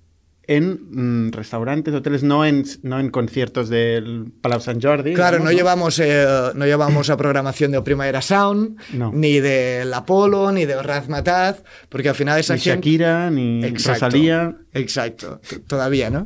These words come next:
Speaker 1: <laughs> Todavía.
Speaker 2: <laughs> Básicamente, al final ayudamos a que toda esa gente que puede hacer música y le gustaría hacer música, pero no es su actividad principal, tenga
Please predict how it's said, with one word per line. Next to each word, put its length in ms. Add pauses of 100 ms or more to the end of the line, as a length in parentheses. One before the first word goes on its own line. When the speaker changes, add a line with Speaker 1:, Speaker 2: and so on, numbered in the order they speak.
(140)
Speaker 1:
<laughs> 140
Todavía. 400 (380)
Speaker 2:
<laughs> 360
Básicamente, 720
al 160
final 440 (140)
ayudamos 680
a 60
que 180
toda 280
esa 180
gente 260
que 140
puede 280
hacer 260
música 360
y 60
le 80
gustaría 400
hacer 200
música, 460
pero 220
no 100
es 100
su 60
actividad 420
principal, 600 (460)
tenga 520